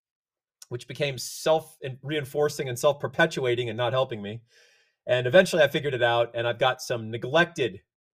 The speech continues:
trophy mailbag questions. I encourage all of you to please send in your questions, particularly in the off season. It's, it's great content. It's a lot of fun. It's a great way to interact with you guys. And all of you I have to praise because you've been sending testimonials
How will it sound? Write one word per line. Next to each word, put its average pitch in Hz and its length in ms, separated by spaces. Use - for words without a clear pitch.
trophy 135 360
mailbag 113 480
questions. 117 540
I 131 80
encourage 160 500
all 180 260
of 156 140
you 95 240
to 127 80
please 143 320
send 127 180
in 120 120
your 107 100
questions, 110 680
particularly 156 540
in 120 60
the 113 100
off 110 200
season. 107 380
It's, - 240
it's 120 120
great 131 460
content. 131 580
It's - 120
a - 20
lot 120 140
of 104 100
fun. 117 380
It's 113 120
a 123 40
great 156 220
way 143 80
to 127 120
interact 113 420
with 107 120
you 117 120
guys. 104 560
And 110 340
all 240 260
of 147 120
you 113 160
I 113 80
have 117 140
to - 80
praise 117 440
because 113 340
you've 151 140
been 135 180
sending 127 380
testimonials 127 920